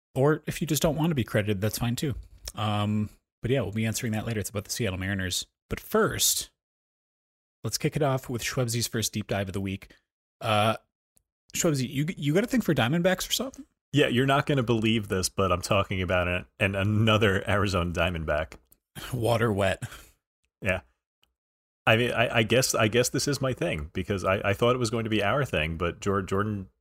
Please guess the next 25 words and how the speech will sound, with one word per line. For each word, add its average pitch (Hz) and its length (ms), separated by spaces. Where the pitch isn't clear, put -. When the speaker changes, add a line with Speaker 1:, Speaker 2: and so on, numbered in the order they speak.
Speaker 2:
doesn't. 101 340
Jordan 104 280
wants 113 180
to, 117 100
like, 101 280
just - 260
live 101 140
in 104 60
the 92 60
past 110 380
and 82 240
be, 92 200
be 92 360
a 92 200
San 95 180
Francisco 92 420
Giants 95 440
stan. 85 360
I've 110 220
moved 127 180
on 135 160
to 131 120
the 120 80
new 123 160
thing, 113 340